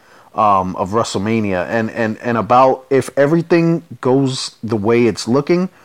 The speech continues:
we're probably gonna have a fourteen to fifteen match card,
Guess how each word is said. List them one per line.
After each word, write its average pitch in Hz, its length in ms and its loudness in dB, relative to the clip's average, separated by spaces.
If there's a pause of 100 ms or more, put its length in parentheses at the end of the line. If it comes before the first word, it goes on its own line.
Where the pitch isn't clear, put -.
(240)
we're 131 120 2
probably 131 280 2
gonna 120 180 0
have 117 240 0
a 110 80 0
fourteen 117 540 -2
to - 100 -10
fifteen 113 580 -4
match 107 360 -2
card, 92 440 0